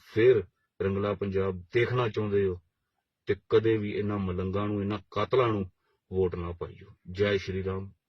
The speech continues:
ਹਰ ਹਰ ਮਹਾਦੇਵ। ਇੱਕ ਗੱਲ ਹੋਰ, ਦੋ ਤਰੀਕ ਨੂੰ ਹਿੰਦੂ ਪੰਚਾਇਤ ਕਰਾਈ ਜਾ ਰਹੀ ਹੈ ਤਰਨ ਤਾਰਨ ਦੇ ਵਿੱਚ, ਜਿੱਥੇ ਮੈਂ ਤਮਾਮ ਲੋਕਾਂ ਨੂੰ ਅਪੀਲ ਕਰਦਾ, ਜਿਹੜੇ ਪੰਜਾਬ ਨਾਲ ਪਿਆਰ ਕਰਦੇ ਆ,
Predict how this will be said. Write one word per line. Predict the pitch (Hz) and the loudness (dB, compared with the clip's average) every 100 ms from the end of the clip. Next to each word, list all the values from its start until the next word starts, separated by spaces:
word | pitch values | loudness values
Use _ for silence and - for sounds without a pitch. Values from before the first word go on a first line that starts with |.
| - | -8
ਹਰ | 98 95 | -6 -4
ਹਰ | 98 95 | -4 -4
ਮਹਾਦੇਵ। | 85 80 95 98 101 - - - | -6 -6 -6 -4 -4 -6 -14 -8
ਇੱਕ | 110 | -6
ਗੱਲ | 101 95 | -4 -4
ਹੋਰ, | 90 90 87 _ _ - | -2 -4 -6 _ _ -10
ਦੋ | 95 110 131 | 4 8 8
ਤਰੀਕ | 123 110 101 | 8 0 0
ਨੂੰ | 95 87 _ _ _ _ _ _ _ _ _ _ _ _ _ _ _ _ _ _ _ _ _ _ _ _ _ _ _ _ _ | -4 -4 _ _ _ _ _ _ _ _ _ _ _ _ _ _ _ _ _ _ _ _ _ _ _ _ _ _ _ _ _
ਹਿੰਦੂ | 104 110 123 | -6 0 0
ਪੰਚਾਇਤ | 117 101 98 98 92 | 0 -2 0 0 0
ਕਰਾਈ | 92 90 | -2 -2
ਜਾ | 90 95 | 0 -2
ਰਹੀ | 92 98 | -2 0
ਹੈ | 101 98 _ _ _ _ _ _ | 0 -2 _ _ _ _ _ _
ਤਰਨ | 113 98 98 | -2 0 -2
ਤਾਰਨ | 92 92 95 | -2 -4 -2
ਦੇ | 95 95 | 0 0
ਵਿੱਚ, | 98 - _ _ _ _ | -2 -6 _ _ _ _
ਜਿੱਥੇ | 104 92 117 | -12 -4 0
ਮੈਂ | 110 107 - | 0 -2 -4
ਤਮਾਮ | - 98 107 156 135 92 - | -2 0 2 2 2 -2 -8
ਲੋਕਾਂ | 95 95 101 101 | -2 -2 -2 -4
ਨੂੰ | 107 - | -4 -6
ਅਪੀਲ | - 165 190 | 2 4 6
ਕਰਦਾ, | 127 90 92 87 _ _ _ _ _ _ _ _ _ _ _ _ _ | 4 0 -8 -12 _ _ _ _ _ _ _ _ _ _ _ _ _
ਜਿਹੜੇ | 95 107 110 | -2 2 2
ਪੰਜਾਬ | 98 92 98 104 | 0 -2 -2 -2
ਨਾਲ | 107 98 | -2 -4
ਪਿਆਰ | - 92 90 | -2 -4 -4
ਕਰਦੇ | 90 85 92 | -8 -8 -8
ਆ, | 92 | -8